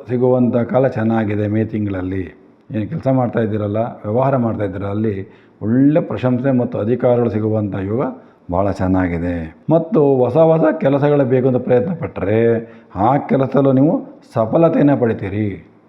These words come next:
ಹೊಸ ಕೆಲಸ ಹುಡುಕ್ತಾ ಇದ್ರೆ ಒಳ್ಳೆ ಕೆಲಸಗಳು ಸಹ ಸಿಗುವಂಥ ಯೋಗ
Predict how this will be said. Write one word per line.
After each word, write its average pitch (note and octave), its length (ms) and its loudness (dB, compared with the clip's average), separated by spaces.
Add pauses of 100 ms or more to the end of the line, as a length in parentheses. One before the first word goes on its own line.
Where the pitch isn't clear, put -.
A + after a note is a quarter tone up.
(240)
ಹೊಸ A2+ 240 -2
ಕೆಲಸ B2+ 220 0
ಹುಡುಕ್ತಾ A2+ 340 0
ಇದ್ರೆ F3 220 0
ಒಳ್ಳೆ A#2 200 -2
ಕೆಲಸಗಳು A#2 300 0
ಸಹ A#2+ 160 0
ಸಿಗುವಂಥ A2 320 2 (100)
ಯೋಗ D3 140 2